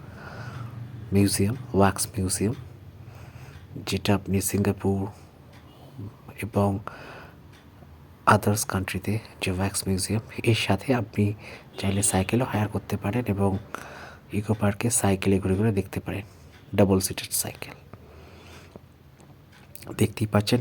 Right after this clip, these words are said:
একদম মেইন রাস্তার পাশেই ইকো পার্ক, সুতরাং আসতে কোনো অসুবিধে নেই, খুব সহজেই এখানে আসা যায় এবং যে কোনো ছুটির দিন এবং আপনি এখানে এসে খুব মজা করতে পারেন, প্রকৃতির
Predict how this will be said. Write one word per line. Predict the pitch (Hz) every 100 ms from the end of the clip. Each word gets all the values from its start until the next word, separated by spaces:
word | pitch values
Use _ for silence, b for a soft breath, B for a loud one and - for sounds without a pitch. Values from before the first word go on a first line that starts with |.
| 107
একদম | - 101 101
মেইন | 101 95 98
রাস্তার | 104 - 104 104
পাশেই | - - - 127 107
ইকো | - 98
পার্ক, | 104 113 - B B B B -
সুতরাং | 101 110 104 98
আসতে | 98 - 101
কোনো | - 104 98
অসুবিধে | - 104 104 107 104
নেই, | 110 - B B B B -
খুব | - 107 -
সহজেই | 95 98 107 107 135 139 98
এখানে | - 92 95 92
আসা | - 104
যায় | - 139 - B B B B B -
এবং | - 101 98 - - - - - - -
যে | 104
কোনো | - 104 101
ছুটির | - - 101
দিন | 107 107
এবং | 104 101 - - 107 - - - - 113
আপনি | - 110 107
এখানে | - 104 104 101
এসে | - 107 117 B B B B B - -
খুব | - 110 98
মজা | 98 98 -
করতে | 95 - 98
পারেন, | 98 104 - -
প্রকৃতির | 101 104 104 104